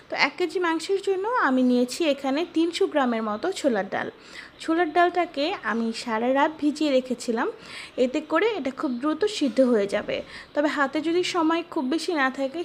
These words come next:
সেক্ষেত্রেও কিন্তু আপনাকে দুই থেকে তিন ঘন্টার মতো এটা ভিজিয়ে রাখতে হবে। তবে যত বেশিক্ষণ ভিজিয়ে রাখবেন, এটা তত তাড়াতাড়ি সিদ্ধ হয়ে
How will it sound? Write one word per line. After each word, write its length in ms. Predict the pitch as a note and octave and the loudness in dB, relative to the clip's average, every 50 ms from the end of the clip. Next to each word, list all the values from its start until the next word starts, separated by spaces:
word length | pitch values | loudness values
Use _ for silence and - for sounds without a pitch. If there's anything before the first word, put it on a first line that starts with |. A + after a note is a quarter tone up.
| - | -2
সেক্ষেত্রেও 500 | - C4+ B3 B3 - C4+ C4 - D#4+ E4 F4+ - | -2 -2 -2 2 0 0 0 0 -4 -4 -2 -2
কিন্তু 200 | E4 D#4 D4+ D4+ D#4 D4 | -2 -2 0 0 0 -2
আপনাকে 360 | D4 - C#4 C4+ C4 - F#4 A4 C#5 C#5 - - - - - - B3+ A#3 | -2 -2 -6 -6 -6 -2 0 0 0 0 -2 -12 -14 -14 -10 -6 -4 0
দুই 120 | C#4 D#4+ E4 E4 | 2 2 2 2
থেকে 160 | E4+ F4+ D#4+ F4 - D#4 | 2 0 0 0 0 2
তিন 120 | C#4 B3 B3 A#3+ | 2 2 2 4
ঘন্টার 280 | C4 B3+ B3+ B3 C4+ C4 B3+ | 4 2 2 2 2 2 2
মতো 180 | A#3 A3+ A#3 C#4 C4+ | 0 0 2 2 0
এটা 140 | C4 C4 E4+ E4+ D4 | 2 2 -2 -2 0
ভিজিয়ে 280 | C4 B3 G#3 A#3 A3+ G3+ G3+ | 0 0 2 2 2 2 2
রাখতে 220 | G3+ - - - G#3+ G#3+ | -2 -6 -6 -6 -4 -2
হবে। 220 | G3 F#3+ - - - A#3 - - - - - - - | -4 -4 -4 -6 -8 -8 -12 -18 -18 -16 -16 -12 -4
তবে 160 | - C#4 C4+ B3+ - | -2 2 2 4 4
যত 160 | C4+ C4 C4 C4+ D4+ C#4 | 4 4 4 0 0 -2
বেশিক্ষণ 360 | C#4 - D#4+ D#4 - F4 E4+ E4 D#4 | -2 -2 -4 -4 -2 0 2 2 4
ভিজিয়ে 260 | E4 D#4 D4+ E4+ F4 E4+ E4+ | 2 2 2 2 2 2 2
রাখবেন, 280 | E4 D4+ D4+ G#4 A4+ A4+ D4+ B3+ | 0 0 -2 -2 -2 -2 -2 -4
এটা 140 | A#3+ A#3+ A#3 A#3+ | -4 -4 -2 0
তত 180 | B3 A#3+ A#3+ B3 D4 C#4+ | 0 -2 0 -2 -4 -2
তাড়াতাড়ি 440 | - D#4+ D#4 D#4+ D#4 D#4+ D#4 D#4+ G4+ A4 A4 - | 0 0 0 0 0 0 0 4 4 2 2 2
সিদ্ধ 200 | - C4+ G#3+ A3 B3+ A3 | -2 -2 2 4 2 4
হয়ে 160 | A#3 G#3+ F#3+ | 4 0 0